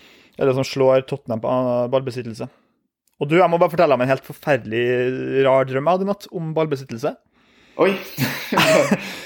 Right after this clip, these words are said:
Speaker 2: Ja, nå er
Speaker 1: Jeg
Speaker 2: jeg
Speaker 1: drø-,
Speaker 2: spent.
Speaker 1: jeg drømte at vi hadde et possession-spill i Champions League-finalen. Jeg tror Chelsea Real Madrid.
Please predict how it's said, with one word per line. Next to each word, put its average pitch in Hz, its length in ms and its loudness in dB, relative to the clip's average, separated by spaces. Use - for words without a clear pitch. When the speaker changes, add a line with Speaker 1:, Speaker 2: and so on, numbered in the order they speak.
Speaker 2:
Ja, 160 140 4
nå 165 220 -2
er 202 40 0
Speaker 1:
Jeg - 20 0
Speaker 2:
jeg 151 120 2
Speaker 1:
drø-, 147 160 -2
Speaker 2:
spent. - 160 -18
Speaker 1:
jeg 160 100 4
drømte 185 220 2
at 175 100 0
vi 170 60 4
hadde 175 160 4
et 175 40 -10
possession-spill 143 760 -4
i 151 140 -2
Champions 143 340 -6
League-finalen. 127 500 -4
Jeg - 120 -14
tror - 100 -18
Chelsea 127 320 -4
Real 139 160 4
Madrid. 135 300 -4